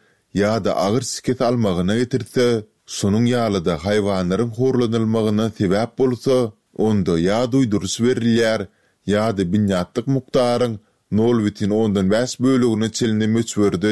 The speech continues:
jerime salynýar. Sol bir wagtda käbirler üçin daşyndan gyzykly bolup görünýän horoz uruşlary ýaşaýjylaryň ençimesinde haýwana edilýän sütem hükmünde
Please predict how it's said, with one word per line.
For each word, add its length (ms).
jerime 360
salynýar. 760
Sol 360
bir 200
wagtda 300
käbirler 640
üçin 340
daşyndan 580
gyzykly 420
bolup 260
görünýän 440
horoz 420
uruşlary 640
ýaşaýjylaryň 840
ençimesinde 920
haýwana 540
edilýän 400
sütem 440
hükmünde 520